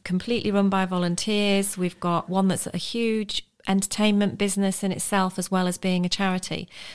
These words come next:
So no matter what size your charity is, there's gonna be something in this podcast for you.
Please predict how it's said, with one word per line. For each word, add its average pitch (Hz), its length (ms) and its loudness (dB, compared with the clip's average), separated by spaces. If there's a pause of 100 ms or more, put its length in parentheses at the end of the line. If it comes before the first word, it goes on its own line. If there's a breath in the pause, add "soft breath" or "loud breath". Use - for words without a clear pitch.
So 220 240 2
no 220 100 6
matter 233 280 2
what 233 240 0
size 220 380 2
your 202 160 2
charity 190 600 2
is, - 340 -2 (440 loud breath)
there's 190 140 0
gonna 196 200 2
be 185 100 0
something 175 720 2
in 180 160 4
this 175 140 2
podcast - 500 -4
for - 80 -8
you. 165 340 -2